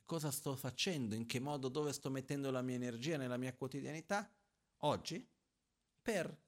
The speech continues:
coltivare le qualità che devono continuare dopo la morte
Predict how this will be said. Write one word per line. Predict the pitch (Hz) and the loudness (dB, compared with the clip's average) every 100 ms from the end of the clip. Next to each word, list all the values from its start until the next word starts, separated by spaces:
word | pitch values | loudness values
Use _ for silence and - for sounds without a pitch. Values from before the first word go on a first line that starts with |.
| _ | _
coltivare | 190 175 202 190 160 131 | -6 -2 0 2 2 2
le | 131 135 | 0 0
qualità | 147 135 135 113 | -2 -2 -4 -6
che | - | -4
devono | 113 110 104 104 | -4 -2 -4 -6
continuare | 110 101 - 95 92 110 190 226 | -6 -6 -4 -4 -2 -2 -2 -4
dopo | 202 196 | -6 -6
la | 185 | -6
morte | 190 208 214 - 214 | -4 -4 -8 -10 -12